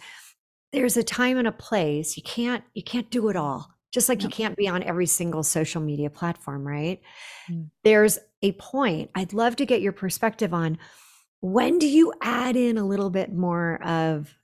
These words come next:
Speaker 1: the P R? When do
Speaker 2: When
Speaker 1: you
Speaker 2: you, when you look at your business goals. So here's,
Speaker 1: Yeah.
Speaker 2: here's one way of looking at it. There's, there's different ways 'cause there's so many variables, but what are your business objectives in the coming year?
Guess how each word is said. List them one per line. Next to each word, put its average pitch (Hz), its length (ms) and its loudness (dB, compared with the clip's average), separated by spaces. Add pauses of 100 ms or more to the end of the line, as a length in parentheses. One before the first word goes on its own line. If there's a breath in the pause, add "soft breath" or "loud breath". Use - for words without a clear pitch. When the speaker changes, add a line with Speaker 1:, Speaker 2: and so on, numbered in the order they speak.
(120)
Speaker 1:
the 170 60 -4
P 156 240 -2
R? - 420 -4 (100)
When 202 200 2
do 233 100 4
Speaker 2:
When 233 140 8
Speaker 1:
you 214 60 4
Speaker 2:
you, 208 240 0 (420)
when 208 140 2
you 226 80 6
look 254 100 4
at - 60 -2
your 330 100 4
business 196 400 0
goals. - 500 -12 (400)
So 214 100 4
here's, 277 600 4
Speaker 1:
Yeah. 165 120 -4
Speaker 2:
here's 262 180 4
one 254 240 8
way 226 100 4
of 185 120 0
looking 170 240 -2
at 139 80 -2
it. - 20 -2
There's, 185 160 2
there's 220 200 2
different 226 440 2
ways 170 360 2
'cause 165 140 -6
there's - 80 -14
so 196 100 -2
many 190 160 4
variables, 151 600 0
but - 240 2 (540 soft breath)
what 208 160 6
are - 20 8
your 269 160 6
business 214 400 4
objectives 160 840 -2
in 165 100 0
the 160 80 0
coming 143 340 -2
year? 110 240 -8